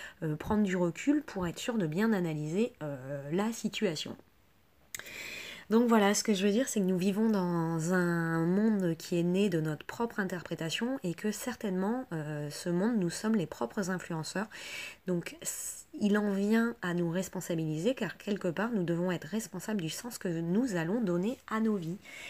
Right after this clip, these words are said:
justement à travers, euh, l'innovation et justement l'utilisation de ces,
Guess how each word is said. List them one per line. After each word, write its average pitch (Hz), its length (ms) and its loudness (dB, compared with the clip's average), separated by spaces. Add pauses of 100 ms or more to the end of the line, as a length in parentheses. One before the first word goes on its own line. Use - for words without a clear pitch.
justement 202 540 0
à 165 140 -2
travers, 190 420 0
euh, 170 140 2
l'innovation 185 760 0
et 170 180 -4
justement 185 440 -2
l'utilisation 165 720 -2
de 202 320 2 (440)
ces, 226 440 2